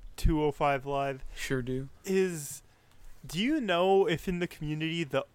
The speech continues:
Speaker 1: oversell from cruiserweights is what turns people off to it? Because if anything, it makes me excited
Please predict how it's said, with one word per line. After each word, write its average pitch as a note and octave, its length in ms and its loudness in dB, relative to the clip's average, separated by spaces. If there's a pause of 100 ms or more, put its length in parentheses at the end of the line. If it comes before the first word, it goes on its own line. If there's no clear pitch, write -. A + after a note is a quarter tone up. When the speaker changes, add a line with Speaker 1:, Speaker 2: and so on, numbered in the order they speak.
Speaker 1:
oversell C#3+ 920 4
from C3+ 420 -4
cruiserweights C#3 880 0
is A#2+ 160 -10
what C3 180 -8
turns C3+ 280 -6
people C3+ 280 -6
off B2+ 280 0
to C3+ 180 -4
it? C#3 160 -4 (280)
Because F3 320 0 (100)
if A3 280 4
anything, E3 560 2 (260)
it F#3+ 220 4
makes E3+ 400 4
me C#3+ 480 0 (640)
excited C#3 800 4